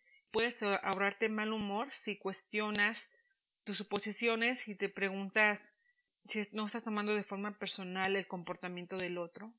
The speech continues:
Y existen como varios tips para poder desarrollar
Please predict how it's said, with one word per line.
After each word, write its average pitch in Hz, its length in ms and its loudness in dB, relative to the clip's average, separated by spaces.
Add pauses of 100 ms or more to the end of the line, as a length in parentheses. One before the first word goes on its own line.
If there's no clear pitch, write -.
(720)
Y 220 160 -4
existen 226 480 -2
como 214 220 -6
varios 208 320 -2
tips - 320 -2
para - 260 -6
poder 180 280 -6
desarrollar 180 720 -4